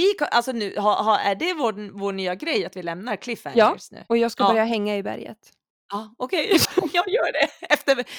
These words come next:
Speaker 1: blir så jobbigt, du måste göra det inför varje avsnitt,
Speaker 2: Mm.
Speaker 1: liksom. Det blir
Speaker 2: Jag ska hitta
Speaker 1: tungt.
Speaker 2: nya berg varje gång att hänga
Speaker 1: Ja.
Speaker 2: på.
Speaker 1: Ja, exakt. <laughs>
Speaker 2: Åh, gud, vad
Speaker 1: Det ser vi fram emot.
Speaker 2: kul! Vi ska börja cliffhanga på olika ställen.
Speaker 1: Ja, ja, absolut.
Speaker 2: Varannan helg så måste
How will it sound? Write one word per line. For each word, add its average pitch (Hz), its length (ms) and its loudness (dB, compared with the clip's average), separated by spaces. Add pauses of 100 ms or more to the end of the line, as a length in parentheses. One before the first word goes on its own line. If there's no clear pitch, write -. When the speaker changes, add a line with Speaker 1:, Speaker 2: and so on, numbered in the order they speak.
(160)
Speaker 1:
blir 262 120 -6
så 277 80 -6
jobbigt, 226 320 -2
du 220 60 -10
måste 214 180 -10
göra 208 200 0
det 196 60 -4
inför 202 260 -10
varje 180 300 -4
avsnitt, 233 320 -6
Speaker 2:
Mm. 381 120 -4
Speaker 1:
liksom. - 260 -12
Det - 80 -16
blir 196 160 -8
Speaker 2:
Jag 330 100 4
ska 339 140 4
hitta 339 220 4
Speaker 1:
tungt. 320 200 8
Speaker 2:
nya 311 280 6
berg 233 340 6
varje 226 300 4
gång 220 180 2
att 226 60 2
hänga 220 280 2
Speaker 1:
Ja. 277 200 6
Speaker 2:
på. 330 60 -4 (420)
Speaker 1:
Ja, 359 280 -4
exakt. - 460 -8 (260)
<laughs> - 180 -8
Speaker 2:
Åh, 403 140 4
gud, 453 180 4
vad 370 120 4
Speaker 1:
Det 320 100 0
ser 440 200 0
vi 640 160 8
fram 202 160 -2
emot. 202 260 -6
Speaker 2:
kul! 285 60 -4 (300)
Vi 330 80 4
ska 370 160 2
börja 381 220 4
cliffhanga 403 720 0
på 233 80 -2
olika 214 260 -2
ställen. 254 580 -4 (420)
Speaker 1:
Ja, 240 400 -4
ja, 185 260 -8 (240)
absolut. 277 520 -8
Speaker 2:
Varannan 339 560 4
helg 294 280 0
så 240 180 -2
måste 226 320 -2